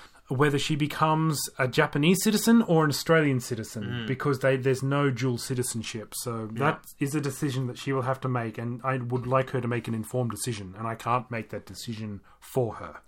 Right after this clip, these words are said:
Speaker 2: Yeah, yeah.
Speaker 1: So I'll just briefly touch, uh, yeah, we're running, we're running really long on this segment.
Speaker 2: Yeah, look, that's fine. We'll, maybe we'll just skip the quiz this, this time around and just, you
Speaker 1: It's
Speaker 2: know.
Speaker 1: almost as if something happened to your quiz, Rob.
Speaker 2: Let's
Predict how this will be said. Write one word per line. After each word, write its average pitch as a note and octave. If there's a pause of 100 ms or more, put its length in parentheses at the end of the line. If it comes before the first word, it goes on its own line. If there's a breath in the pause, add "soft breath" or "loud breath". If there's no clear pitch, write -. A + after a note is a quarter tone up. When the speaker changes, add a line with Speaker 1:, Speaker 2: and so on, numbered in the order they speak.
Speaker 2:
Yeah, A2
yeah. G#2+ (380 loud breath)
Speaker 1:
So F3+
I'll G3
just C#4+
briefly G3+
touch, F#3+
uh, D#3+
yeah, C#3+
we're C3+
running, B2+
we're D3+
running B2
really C3
long B2
on A#2
this A2+
segment. C3
Speaker 2:
Yeah, A#2
look, A#2+
that's D3+
fine. E3+
We'll, G#3
maybe A3
we'll G#3+
just F3+ (180)
skip -
the C#3
quiz A#2 (160)
this, C3+ (180)
this C3+
time D3+
around D3+
and C3
just, A#2+ (320 loud breath)
you G3
Speaker 1:
It's -
Speaker 2:
know. B3
Speaker 1:
almost D4
as F3+
if F#3+
something F#3+
happened G3+
to F3+
your F3
quiz, A3+
Rob. A2+
Speaker 2:
Let's A3+